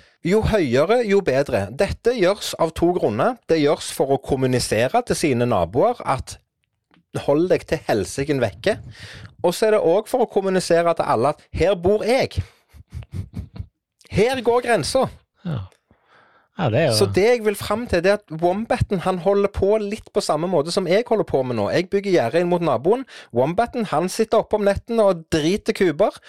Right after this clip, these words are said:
Speaker 1: og så stabler han de opp for å få liksom avgrenset tomta si ut mot naboen. Jeg sitter heldigvis ikke og driter kuber. Jeg går på butikken og handler materialer, men det er same shit, different wrapping. Eller name, om du vil.
Speaker 2: Skal,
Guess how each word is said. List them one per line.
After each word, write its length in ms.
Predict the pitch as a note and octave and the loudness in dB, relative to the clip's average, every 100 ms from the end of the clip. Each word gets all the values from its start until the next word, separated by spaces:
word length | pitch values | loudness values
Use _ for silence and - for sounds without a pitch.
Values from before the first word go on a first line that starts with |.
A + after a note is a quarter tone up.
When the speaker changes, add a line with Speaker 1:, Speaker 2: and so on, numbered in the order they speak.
| - - - | -18 -18 -2
Speaker 1:
og 80 | G3+ G3 | 0 2
så 140 | A3 G#3+ G3 | 2 2 0
stabler 380 | - F#3 C#3+ E3 | -2 0 2 2
han 80 | F3+ | 2
de 60 | F3 | 2
opp 100 | - | 0
for 160 | F#3+ | 0
å 80 | F#3+ | 0
få 80 | G3 F#3 | 2 0
liksom 220 | F3+ F3 | -2 0
avgrenset 800 | C3+ D3 D#3+ C#3+ C#3 D3 - C3+ D3+ C3 | 0 0 0 -2 0 -2 -2 -10 -2 -2
tomta 320 | A#2+ - C#3 | 0 -2 -2
si 160 | B2 A#2+ | 0 0
ut 160 | A#2 A2+ | -2 -2
mot 160 | G#2 | -2
naboen. 380 | A2+ D#2 F#2+ F2 - - - | -2 -2 -2 -2 -6 -8 0
Jeg 160 | F#3+ | 0
sitter 300 | - G#3 F#3+ | 0 0 0
heldigvis 320 | E3 E3 F3+ D3+ | 0 0 0 2
ikke 140 | D#3 | 0
og 60 | D#3 | 0
driter 300 | D3+ D3+ - | 0 0 0
kuber. 340 | C3+ A#2 F#3+ G3+ | 0 2 2 2
Jeg 160 | E3 | 2
går 140 | C#3+ D3 | 2 0
på 80 | C#3+ | -2
butikken 340 | C#3 B2 C#3+ B2 | -4 -2 -2 0
og 60 | |
handler 180 | G#2 A2 | 0 0
materialer, 560 | A2+ A2 A2+ D3+ A3+ - - - | 0 2 2 4 2 -2 -14 -4
men 300 | C#3+ F3 B3 - | 0 0 -2 0
det 80 | D#3 | 2
er 100 | C3+ | 2
same 320 | - - C3 C#3 | 2 0 0 -2
shit, 320 | - A#2+ B2+ A2 | -4 -6 -8 -4
different 480 | A2 - B2 G2+ | -4 0 -2 0
wrapping. 400 | F#2+ E2+ - D#2 - - - _ _ _ - - | -2 -4 -6 -8 -10 -20 -20 _ _ _ -12 -2
Eller 240 | A#2 A2 | 0 0
name, 320 | F#2+ F2+ F2 | 0 -2 -6
om 80 | E2+ | -8
du 80 | E2 | -8
vil. 160 | D2+ - _ _ - - - - - - - | -10 -16 _ _ -20 -18 -8 -8 -6 -10 -8
Speaker 2:
Skal, 180 | - | -4